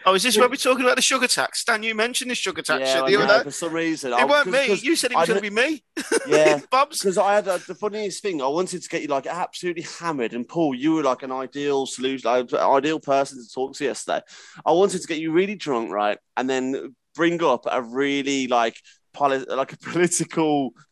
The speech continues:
Speaker 2: thing where you'd have no idea what you were talking about, but you really wanted to get into it as well, and I wanted to put it on his pod, and then I wanted you to reflect on what you said during the
Speaker 1: Did
Speaker 2: away
Speaker 1: we get
Speaker 2: day.
Speaker 1: to that
Speaker 2: Yeah.
Speaker 1: point?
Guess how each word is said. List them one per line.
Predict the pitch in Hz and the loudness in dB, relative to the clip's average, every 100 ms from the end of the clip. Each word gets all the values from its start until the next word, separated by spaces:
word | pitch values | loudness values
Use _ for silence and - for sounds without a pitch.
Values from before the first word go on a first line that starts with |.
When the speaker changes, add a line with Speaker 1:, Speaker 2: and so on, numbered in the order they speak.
| _ | _
Speaker 2:
thing | 143 143 147 151 160 - 196 185 | 0 0 2 0 -4 -12 -20 -6
where | 147 151 | 2 2
you'd | 147 151 | 4 4
have | 147 151 | 2 0
no | 185 202 | 0 2
idea | 190 180 180 | 2 2 -2
what | 180 180 | -2 -4
you | |
were | 175 | -6
talking | 156 131 123 120 | -6 -8 -8 -12
about, | 110 233 135 104 - _ - | -14 -10 -10 -10 -14 _ -4
but | 147 | -2
you | 143 | 0
really | 156 156 156 | 2 2 0
wanted | 143 147 - | -2 -4 -6
to | 123 | -6
get | 104 | -4
into | 147 139 156 | -2 -2 -2
it | 151 104 | 0 -2
as | 131 | -2
well, | 127 131 - | 0 2 2
and | 127 131 | 0 -2
I | |
wanted | 131 131 | -2 -4
to | - - | -8 -8
put | 127 | -6
it | |
on | 117 120 | -4 -6
his | 110 | -10
pod, | - 120 120 - _ _ - | -4 0 0 -4 _ _ -4
and | 127 | -2
then | |
I | 131 | 2
wanted | 135 139 | 2 2
you | 135 127 | 0 -6
to | - 127 | -10 -8
reflect | 127 - 156 123 - - | -8 -4 -2 -2 -6 -8
on | 123 120 | -6 -4
what | 131 | -4
you | 135 117 | -6 -8
said | - 139 107 107 - _ _ _ _ _ - | -2 0 0 -4 -10 _ _ _ _ _ -16
during | - 139 135 | -6 -4 -2
the | |
Speaker 1:
Did | 127 | 0
Speaker 2:
away | 117 | 0
Speaker 1:
we | |
get | 113 107 | 0 0
Speaker 2:
day. | |
Speaker 1:
to | - | 2
that | 196 | 0
Speaker 2:
Yeah. | 117 | 2
Speaker 1:
point? | 110 113 - | 0 0 -4